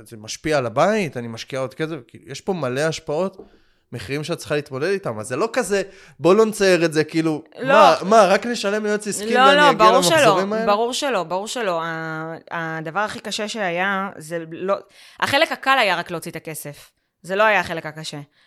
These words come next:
Speaker 2: החלק הקשה היה, אוקיי, מה אני עושה עם עצמי ועם כל מה שעובר לי בראש, ופתאום שאתה יושב איתי כמישהו שצריך לשמוע את השיחות שלי, את השיחות מכירה שלי, מבחינתי זה פדיחה, פדיחה. אין מצב שמישהו שומע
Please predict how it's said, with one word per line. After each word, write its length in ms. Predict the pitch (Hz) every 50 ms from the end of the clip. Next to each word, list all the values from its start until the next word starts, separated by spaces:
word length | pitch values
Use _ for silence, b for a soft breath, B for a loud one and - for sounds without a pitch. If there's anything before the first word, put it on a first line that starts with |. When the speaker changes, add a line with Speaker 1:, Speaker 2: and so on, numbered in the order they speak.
| _ _ -
Speaker 2:
החלק 260 | - 208 208 214 208
הקשה 340 | 220 208 202 196 - 220 208
היה, 240 | 196 202 202 202 196
אוקיי, 240 | 190 196 214 190
מה 160 | 180 180 185 190
אני 120 | 190 185
עושה 220 | 180 175 - 202
עם 160 | 190 190 185 170
עצמי 380 | - - - - 202 202 185
ועם 120 | 180 170 165
כל 120 | - 185
מה 60 | 180 180
שעובר 280 | - 185 170 185 185
לי 80 | 180 180
בראש, 280 | 170 170 185 190 180
ופתאום 480 | 180 165 - - - 196 202 202 196 190 190 b b b b b b b
שאתה 320 | - - 175 175 - 220
יושב 260 | 214 208 208 220 208
איתי 240 | 208 214 208 208 202
כמישהו 340 | - 202 180 185 202 202 226
שצריך 760 | - 208 185 180 - - _ _ _ - - 190 180 202 190 196
לשמוע 320 | 180 - - 196 202 208
את 60 | 202
השיחות 380 | 190 185 - 180 - 180 180 180
שלי, 220 | - 180 165 180
את 60 | 196 185
השיחות 320 | 180 - 170 - 175 -
מכירה 320 | 185 175 - 170 160 160
שלי, 300 | 160 - 180 180 190 208 214 b b b b b b b
מבחינתי 440 | 175 - - 208 190 180 175 233
זה 100 | 214 226
פדיחה, 560 | 226 - - 202 185 175 233 277 302 - - 160 147 _ _ _ _ _ _ _ _ _ _
פדיחה. 400 | - 190 220 302 320 - - 160 131 - -
אין 200 | - 240 269 277
מצב 180 | 269 - - 269
שמישהו 300 | 240 - 233 240 233 -
שומע 480 | - - 220 190 185 185 190 196 214 254